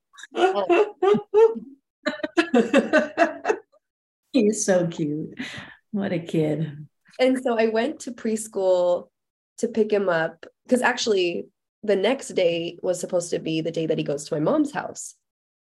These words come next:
Speaker 2: And we were asking my mom to keep him late so that Ian and I could do some dance and drum stuff in the evening. And I know she, you know, needs some time to herself during the day.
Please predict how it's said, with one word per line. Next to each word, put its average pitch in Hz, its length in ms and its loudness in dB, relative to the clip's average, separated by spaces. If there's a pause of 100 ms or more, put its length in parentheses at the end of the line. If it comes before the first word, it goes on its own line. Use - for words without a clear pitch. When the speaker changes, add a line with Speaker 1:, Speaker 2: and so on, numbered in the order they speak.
Speaker 2:
And 170 180 2
we 180 100 4
were 220 160 6
asking 185 320 0
my 175 100 4
mom 160 260 -2
to 165 220 -8
keep 170 280 -12
him 165 180 0
late 156 240 0
so 165 120 -4
that 156 180 -4
Ian 165 180 2
and 160 100 0
I 156 80 -2
could 165 160 -14
do 160 100 -4
some 156 180 -4
dance 156 240 -4
and 160 100 -2
drum 220 200 2
stuff 190 300 -4
in 175 100 -2
the - 200 -6
evening. 160 520 -2 (220)
And 165 120 0
I 170 60 0
know 165 140 2
she, 160 200 -6
you 151 200 -4
know, 151 100 0
needs 156 240 -4
some 180 100 -6
time 165 200 -6
to 180 80 -12
herself 175 400 -8
during 170 180 -2
the 190 80 -4
day. 165 240 -2